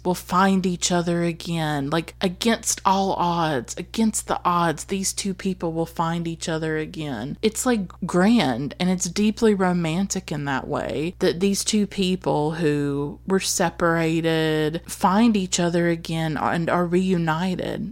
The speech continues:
Like, there's something really beautiful about that. I think that's why this film, like, raised my spirits up. It's a hopeful film. It's a joyous film. It's a,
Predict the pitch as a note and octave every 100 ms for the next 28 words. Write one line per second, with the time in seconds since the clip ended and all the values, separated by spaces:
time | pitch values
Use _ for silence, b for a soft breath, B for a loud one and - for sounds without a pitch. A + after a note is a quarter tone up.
0 | - F3 F3 - F#3 - G#3 G#3 A3 G3+
1 | F3 F3 F3 E3+ E3 F#3 F3+ D#3+ D#3 D#3+
2 | D3+ D#3 D#3 D#3 D3+ - - G3 G3 G3
3 | - F3 E3 D#3+ - - F3 E3 D#3+ D#3
4 | D#3 D#3+ D#3+ D#3+ - D3+ D3+ - E3 F3
5 | E3+ E3 D3+ D3+ - G3+ G3+ - - A3
6 | A3 - - - - - - B1 A#2 -
7 | F#3+ G3 E3+ - G3 G#3 G#3 E3+ - -
8 | - B2 A#2 A2+ D3+ - F3+ F3+ - -
9 | - F#3